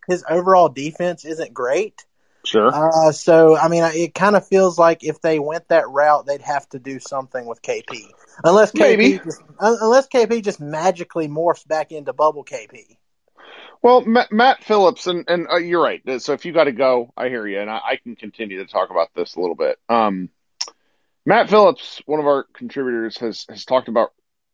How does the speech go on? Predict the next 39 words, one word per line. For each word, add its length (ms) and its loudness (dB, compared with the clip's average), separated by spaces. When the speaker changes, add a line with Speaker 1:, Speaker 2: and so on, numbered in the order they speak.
Speaker 2:
if 160 -4
K 160 2
P's 240 0
limited, 500 0
you 140 -2
can 180 -4
still 240 2
work 380 0
around 380 -6
that. 280 -8
It's 260 -4
that 160 2
you 120 -4
don't 220 2
have 180 0
a 60 -2
defensive 560 -4
philosophy 800 -12
designed 520 -10
around 340 -10
K 180 -8
P 260 -10
being 300 -10
a 100 -12
god 600 -4
when 180 -10
he's 240 -16
not. 520 -8
And, 340 -8
and 240 -8
those 200 -2
sorts 260 -6
of 80 -16
things 320 -8
are, 120 -4
are 160 -12
certainly 360 -10
flexible. 540 -6
I, 320 0